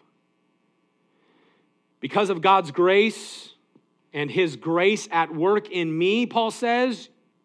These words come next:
you believed and others believed. If you were to go through the testimony of Paul, you would find out a number of things. And many of those, uh, many of, uh, you'd find a number of people. And many of those people,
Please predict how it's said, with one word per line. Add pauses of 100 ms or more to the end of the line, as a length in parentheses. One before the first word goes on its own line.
you
believed (720)
and
others
believed. (1500)
If
you
were
to
go
through
the
testimony
of
Paul,
you
would
find
out
a
number
of
things. (480)
And
many
of
those,
uh,
many
of,
uh,
you'd
find
a
number
of
people.
And
many
of
those
people,